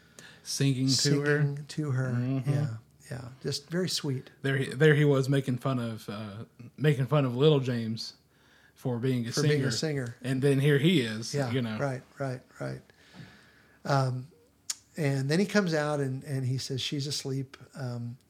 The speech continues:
Speaker 2: and Andrew comments on Simon's soulful singing.
Speaker 1: Mm-hmm.
Speaker 2: <laughs> Soulful. I, that's the, that's the, that's the adjective everybody seems to get these days, by the way.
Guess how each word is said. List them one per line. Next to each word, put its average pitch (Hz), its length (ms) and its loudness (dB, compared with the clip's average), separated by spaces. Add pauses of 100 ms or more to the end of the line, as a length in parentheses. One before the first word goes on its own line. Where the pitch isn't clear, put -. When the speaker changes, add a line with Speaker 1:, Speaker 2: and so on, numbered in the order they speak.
Speaker 2:
and 139 160 -6
Andrew 143 320 0
comments 135 480 -8
on 147 100 -8
Simon's 131 460 -6
soulful 143 560 -4
singing. 135 540 -4 (180)
Speaker 1:
Mm-hmm. 123 420 0
Speaker 2:
<laughs> - 460 -8 (1160)
Soulful. 123 640 -10 (280)
I, - 140 -4 (1800)
that's 226 220 4
the, 226 140 -2
that's 240 260 -4
the, 185 240 -2
that's 220 200 2
the 170 160 0
adjective 151 440 -2
everybody 131 380 -4
seems 120 300 -6
to - 40 -12
get 127 260 -8
these 135 180 -12
days, 123 240 -14
by - 140 -12
the 139 100 -10
way. 127 220 -12